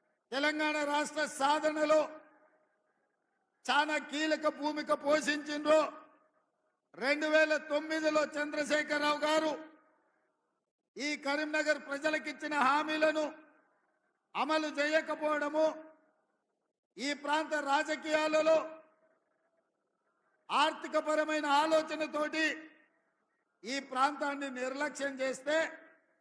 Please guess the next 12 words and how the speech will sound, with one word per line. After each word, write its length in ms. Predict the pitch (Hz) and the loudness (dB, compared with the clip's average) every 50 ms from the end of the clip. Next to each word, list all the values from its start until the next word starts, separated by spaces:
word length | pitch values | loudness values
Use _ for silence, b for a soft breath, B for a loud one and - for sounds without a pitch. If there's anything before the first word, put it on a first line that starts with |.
| _ _ _ _ _ _ _ _ _ _ _ _ _ - | _ _ _ _ _ _ _ _ _ _ _ _ _ -2
ఆనాడు 420 | 190 247 269 277 294 302 311 311 | 0 0 2 2 2 2 2 0
చంద్రశేఖరరావు 920 | 302 - - 277 294 302 311 302 294 269 302 311 302 311 302 302 311 311 302 | -2 -4 -4 -4 -4 -2 -2 -2 0 2 2 2 2 0 -2 0 0 0 0
కరీంనగర్ 720 | 302 - 277 294 294 311 311 302 311 302 302 294 294 285 | 0 -2 -2 -2 -2 -4 -4 -4 -2 0 0 -2 -2 -2
వదిలి 540 | 285 302 302 320 311 320 311 269 - - - - - _ _ _ _ _ _ _ _ _ _ _ - | -2 -2 0 0 2 2 0 0 -2 -6 -14 -20 -20 _ _ _ _ _ _ _ _ _ _ _ -12
మహబూబ్ 480 | 165 208 254 311 311 311 311 302 311 302 | -2 2 2 2 2 0 -4 -6 -2 -2
నగర్ 340 | 311 302 302 294 269 - | 0 2 2 0 0 0
పార్లమెంట్ 540 | 269 277 294 311 311 311 311 311 311 302 302 | 2 2 2 2 0 -2 -2 0 -2 -2 -2
మా 280 | 294 294 294 294 311 311 | -4 0 2 2 2 2
ప్రాంతానికి 680 | 311 - 294 294 311 302 302 320 311 311 302 311 302 | 0 0 -2 -2 -2 -2 -2 -2 -2 -2 -2 -6 -6
వలస 340 | 294 285 294 294 294 - 294 | -4 -4 -4 -4 -4 -4 -4
వస్తే 460 | 302 294 285 285 285 - - 320 311 | -2 -2 -4 -4 -6 -2 0 0 0
కూడా 640 | 294 302 294 294 294 285 320 330 294 - - - | 2 0 -2 0 4 4 4 4 4 0 -4 -10